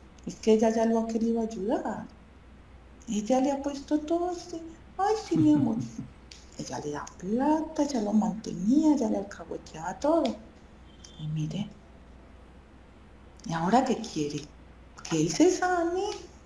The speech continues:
Speaker 1: y le pone las ayudas. Él no se deja. Si él no toma conciencia, ella no puede hacer nada. Si él no
Speaker 2: Listo.
Speaker 1: quiere ayuda,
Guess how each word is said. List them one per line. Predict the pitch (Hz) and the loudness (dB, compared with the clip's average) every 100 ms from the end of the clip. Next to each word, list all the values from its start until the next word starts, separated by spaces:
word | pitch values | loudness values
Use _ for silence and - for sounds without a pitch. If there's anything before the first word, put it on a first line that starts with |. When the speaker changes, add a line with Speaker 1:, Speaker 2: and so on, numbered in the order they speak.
| - - - - - - | -20 -20 -20 -20 -20 -6
Speaker 1:
y | 196 | -2
le | 196 | 0
pone | 202 220 233 | 4 4 6
las | 269 262 | 4 2
ayudas. | 214 262 294 277 262 - - - - - - - - - | 0 0 0 0 -4 -8 -18 -20 -20 -20 -20 -20 -20 -12
Él | 185 220 | 0 2
no | 254 | 4
se | 247 | 2
deja. | 294 311 - - - - - - - - - - - - - - - - - | -2 -2 -6 -14 -20 -20 -20 -20 -20 -20 -20 -20 -20 -20 -20 -20 -20 -20 -18
Si | - - 214 | -10 2 4
él | 214 | 4
no | 233 | 2
toma | 254 254 247 | 2 2 2
conciencia, | 202 175 262 269 269 - | -2 -2 4 4 2 -4
ella | - - 175 | -8 -10 -8
no | 196 202 - | -6 -6 -6
puede | 214 | -4
hacer | 220 220 214 | -4 -4 -6
nada. | 156 156 | -6 -10
Si | - 135 | -4 4
él | 123 | 4
no | 226 262 | 4 0
Speaker 2:
Listo. | - | -2
Speaker 1:
quiere | - 311 320 | -2 2 2
ayuda, | 320 | 0